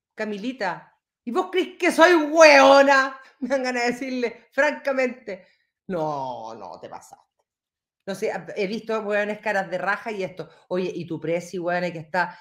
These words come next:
me gustaría que pusiéramos el video de lo que comenta el, el conductor español. José Antonio fue a España, lo entrevistaron en una radio.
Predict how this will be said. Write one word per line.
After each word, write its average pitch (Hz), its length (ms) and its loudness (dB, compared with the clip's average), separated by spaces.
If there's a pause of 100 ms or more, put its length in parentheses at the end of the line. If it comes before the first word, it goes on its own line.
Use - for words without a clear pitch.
(140)
me 175 100 -8
gustaría 170 300 -4
que 190 80 -4
pusiéramos 185 480 -2
el 175 120 0
video 175 440 4
de 190 120 -2
lo 170 100 0
que 147 100 -10
comenta 165 540 -2
el, 156 200 -4
el 143 380 -6
conductor 151 460 -6
español. 175 680 -4 (440)
José 160 200 -4
Antonio 190 380 0
fue 185 120 -4
a 170 40 -8
España, 180 520 0
lo 190 80 -4
entrevistaron 156 440 -4
en 175 80 -4
una 185 120 0
radio. 143 560 0